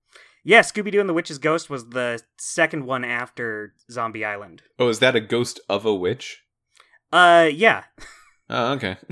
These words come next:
Speaker 2: <laughs>
Speaker 1: <laughs>
Speaker 2: Um, I, there was one I remember, I don't know the names, but they, uh,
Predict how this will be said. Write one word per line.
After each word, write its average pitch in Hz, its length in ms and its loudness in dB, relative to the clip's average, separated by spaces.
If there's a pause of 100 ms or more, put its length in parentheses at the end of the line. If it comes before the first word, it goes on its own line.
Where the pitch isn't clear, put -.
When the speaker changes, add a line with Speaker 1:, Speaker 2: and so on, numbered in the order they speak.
(160)
Speaker 2:
<laughs> 185 260 2 (540)
Speaker 1:
<laughs> - 100 -10
Speaker 2:
Um, 104 460 0
I, 139 140 4
there 151 140 4
was 139 140 2
one 170 160 0
I 180 40 0
remember, 127 460 2
I 113 80 4
don't 131 240 0
know 117 200 -2
the 101 100 0
names, 95 420 -10 (920)
but - 160 -2
they, 107 220 6
uh, 92 380 -2